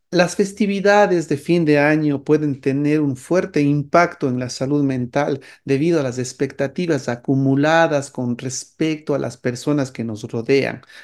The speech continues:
nuestra vida laboral o académica y respecto a nosotros mismos. Nos planteamos ciertos objetivos en nuestras vidas que desafortunadamente raramente se cumplen en su totalidad, y esto nos lleva a una situación de frustración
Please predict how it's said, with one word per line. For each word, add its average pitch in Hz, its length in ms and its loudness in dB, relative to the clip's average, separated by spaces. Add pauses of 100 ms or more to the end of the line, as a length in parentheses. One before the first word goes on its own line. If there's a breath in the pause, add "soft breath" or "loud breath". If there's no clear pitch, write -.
(140)
nuestra 131 500 2
vida 139 320 2
laboral 127 680 0
o 123 120 -2
académica 147 920 0 (240 loud breath)
y 156 100 0
respecto 196 480 2
a 143 40 -2
nosotros 143 460 -4
mismos. 131 600 -2 (320)
Nos 220 240 4
planteamos 202 580 2
ciertos 175 400 2
objetivos 139 880 -2
en 123 100 -2
nuestras 131 540 -4
vidas 143 440 -2
que 123 140 -6
desafortunadamente 143 1800 -2
raramente 160 720 0
se - 220 -10
cumplen 156 580 2
en 113 80 -8
su 127 140 -6
totalidad, 123 720 -6 (340 loud breath)
y 170 120 2
esto 196 200 2
nos 147 220 2
lleva 165 240 4
a 143 40 2
una 151 240 2
situación 139 640 0
de 135 140 0
frustración 165 1040 -2